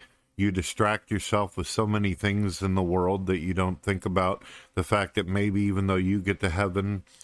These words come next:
other people that you love will not. And that's hard for you to deal with.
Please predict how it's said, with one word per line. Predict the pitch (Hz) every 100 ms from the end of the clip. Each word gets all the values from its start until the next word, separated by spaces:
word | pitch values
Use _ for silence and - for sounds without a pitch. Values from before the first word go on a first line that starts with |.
| - - _ _
other | 113 104 104
people | - 110 - 98
that | 95
you | 92 90
love | 95 95 92
will | 95 90
not. | 87 90 110 - - - - -
And | 98
that's | 95 -
hard | - 104 104 95
for | -
you | 90 104 120
to | 117
deal | 117 123 117
with. | 123 127 -